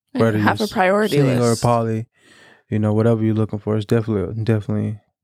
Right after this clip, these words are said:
Speaker 2: options.
Speaker 1: Right.
Speaker 2: Definitely options.
Speaker 1: Your hard yeses, hard nos.
Speaker 2: Right. But
Speaker 1: But go
Speaker 2: we
Speaker 1: ahead
Speaker 2: can
Speaker 1: and
Speaker 2: get
Speaker 1: take it
Speaker 2: into,
Speaker 1: off, baby.
Speaker 2: um, kinky cravings.
Speaker 1: <laughs> Ay,
Speaker 2: And
Speaker 1: ay,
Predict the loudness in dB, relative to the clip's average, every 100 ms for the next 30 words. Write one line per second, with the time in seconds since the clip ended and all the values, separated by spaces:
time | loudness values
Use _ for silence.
0 | _ _ _ -4 -4 -4 -10 -14 -16 -16
1 | _ _ 0 2 0 -2 -2 -4 -6 -10
2 | -14 -12 -10 -10 -2 0 2 2 0 0
3 | -2 0 -2 -4 -4 0 0 0 0 0
4 | 0 -2 -4 -8 -6 -4 -4 -8 _ _
5 | _ -18 -2 0 2 0 -4 -2 2 2
6 | 2 2 4 2 2 2 2 2 -2 -6
7 | -12 -14 -2 0 0 -2 -2 -4 -6 -20
8 | _ -2 0 2 0 -2 -6 -10 -18 _
9 | _ _ _ _ _ -16 -10 -2 0 0
10 | 0 0 0 -2 -4 -6 -8 -10 -10 -4
11 | -2 0 -2